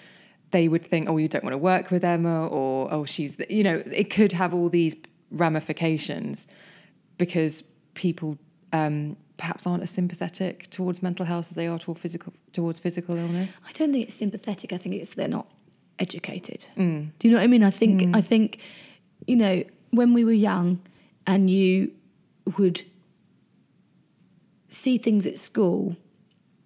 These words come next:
Speaker 2: that you should have told a teacher about, but you didn't. And
Speaker 1: Mm.
Speaker 2: you look back now and you think, "God, I wish I'd said something.
Speaker 1: Mm.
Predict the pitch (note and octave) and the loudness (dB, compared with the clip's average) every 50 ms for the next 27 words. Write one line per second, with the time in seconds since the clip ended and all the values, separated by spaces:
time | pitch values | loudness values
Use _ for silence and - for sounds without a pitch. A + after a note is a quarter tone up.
0 | _ _ _ - F3 F3+ F3 - G3 G3 G3+ G3 G3 F#3+ F3+ - _ - - - | _ _ _ 0 2 2 2 2 2 2 2 2 2 0 -2 -6 _ -12 -8 -2
1 | - - A3+ F#3+ F3+ - - F#3 F3+ F3+ F#3 F3+ - F#3 G3 - - - F3 D#3+ | 0 2 4 4 2 2 2 2 4 2 2 2 0 0 0 0 -2 -2 0 0
2 | E3 D#3+ E3 - - - - A3 F#3 D#3+ G#3 F3 F#3+ F#3 F#3 F#3 G3 G#3+ G#3+ G#3+ | 2 0 0 0 -2 -2 -2 0 2 2 2 4 4 4 4 6 6 8 8 8
3 | G3+ G3+ G#3 - - A3 G#3 - G3+ G#3 G3 F#3+ F#3 G3 G3 G3 F#3 - G#3+ - | 6 6 4 4 2 0 2 2 2 2 2 4 4 4 2 2 2 0 -2 -2
4 | - - D#4 C4+ A3+ G3+ E3+ D#3+ D3+ - D#3+ D#3 - - F3 E3 - - F3 F3 | -2 -2 -2 0 0 0 0 -2 -2 -2 -4 -6 -4 -4 -6 -4 -4 -6 -4 -2
5 | F3 F3+ F3+ F3+ E3+ | 0 2 2 2 2